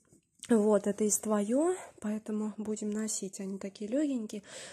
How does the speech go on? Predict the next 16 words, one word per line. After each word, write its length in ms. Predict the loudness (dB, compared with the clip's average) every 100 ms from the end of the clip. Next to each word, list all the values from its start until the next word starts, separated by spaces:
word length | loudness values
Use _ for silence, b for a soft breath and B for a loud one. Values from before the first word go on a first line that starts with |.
| B
Но, 320 | 8 10 10
а, 180 | 10 6
Настя 480 | 6 8 8 6 4
мне 160 | 2
сказала, 420 | 2 0 0 2 0
что 180 | -2 0
у 20 |
нее 200 | 0 0
еще 240 | 2 4
есть 320 | 6 4 2 2
вещи, 420 | 4 4 0 -6
поэтому 760 | -4 -4 -2 -2 -2 0 -2 -6 -18 -10 -4 -4 B B B B
будет 280 | 2 2 6
нам 160 | 6 6
что-то 360 | 6 4 6
еще. 400 | 4 4 2 0